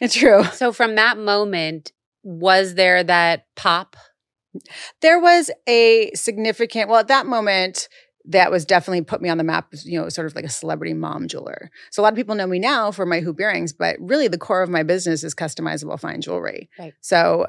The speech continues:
Speaker 1: that was very helpful. You know, you started getting articles written about me, and more and more, you know, celebrities started wearing my jewelry, you know, to represent their kids. 'Cause I really realized there's a hole in the market. There was no one out there doing it and doing it in the way that they can make their own necklace and wear something that no one else had.
Speaker 2: Yep.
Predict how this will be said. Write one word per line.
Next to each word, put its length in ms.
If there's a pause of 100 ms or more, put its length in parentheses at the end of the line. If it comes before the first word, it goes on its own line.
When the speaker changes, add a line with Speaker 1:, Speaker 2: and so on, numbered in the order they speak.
(120)
Speaker 1:
that 160
was 120
very 160
helpful. 400
You 120
know, 60
you 60
started 200
getting 160
articles 340
written 160
about 240
me, 300
and 420
more 220
and 80
more, 280
you 120
know, 100
celebrities 480
started 200
wearing 220
my 120
jewelry, 420
you 140
know, 100
to 60
represent 320
their 100
kids. 180
'Cause 120
I 20
really 240
realized 280
there's 140
a 60
hole 220
in 80
the 40
market. 280
There 80
was 100
no 140
one 100
out 140
there 80
doing 260
it 100
and 80
doing 200
it 60
in 60
the 60
way 180
that 200
they 100
can 160
make 160
their 160
own 100
necklace 360
and 120
wear 140
something 240
that 60
no 140
one 120
else 160
had. 460
Speaker 2:
Yep. 180